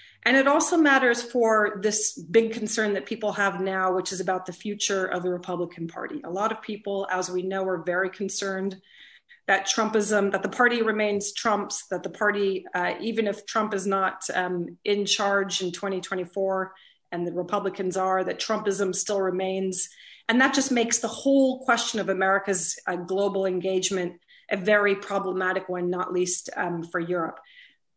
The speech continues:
I guess my, my two finger on that is democracy is clearly much more complicated because of Trump. But even if the Republicans returned, I'm not so sure that it's nearly as complicated as it was under Donald Trump, because I just don't think there is another person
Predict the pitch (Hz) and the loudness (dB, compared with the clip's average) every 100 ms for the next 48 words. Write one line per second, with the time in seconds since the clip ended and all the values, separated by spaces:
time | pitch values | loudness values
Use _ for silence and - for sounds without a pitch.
0 | - 247 339 - 294 269 214 - - 214 | -4 0 0 2 4 4 4 2 -2 -2
1 | 208 - 277 277 254 214 208 208 208 202 | -2 0 0 2 2 4 4 4 4 4
2 | 185 - - - 170 - - 214 240 349 | 2 0 -8 -18 -18 -8 0 4 4 4
3 | 247 - 185 170 - - 220 233 208 180 | 0 0 0 0 -4 -2 2 4 4 2
4 | 180 175 - 175 170 180 175 170 185 180 | 0 -2 -4 -6 -6 -6 -6 -4 -4 -2
5 | 175 170 190 180 175 - 180 165 - - | -2 -4 -4 -4 -4 -4 -4 -4 -12 -20
6 | - - _ - 233 - - 285 330 349 | -20 -20 _ -2 -2 -2 0 6 8 10
7 | 294 247 - 208 208 208 226 214 202 208 | 8 6 0 -2 0 2 2 2 2 0
8 | 190 185 180 - 202 196 180 - - 220 | 0 0 -4 -2 0 0 -2 -6 -4 -2
9 | 233 214 202 - 196 180 196 185 180 180 | 2 2 2 0 -2 -2 0 0 0 -2
10 | 180 180 - 185 185 185 180 180 185 175 | -2 -4 -2 0 0 0 -2 -4 -8 -6
11 | 165 185 180 170 165 175 165 190 180 175 | -6 -4 -2 -2 -2 -2 -2 -2 -2 -2
12 | 175 170 165 175 175 170 180 180 180 208 | -4 -6 -4 -4 -4 -6 -6 -6 -4 0
13 | 233 226 - 214 196 196 190 185 185 185 | 0 0 -2 -2 0 -4 -4 -2 0 0
14 | 175 175 - - 175 - 160 156 | -2 -4 -6 -4 -4 -4 -6 -8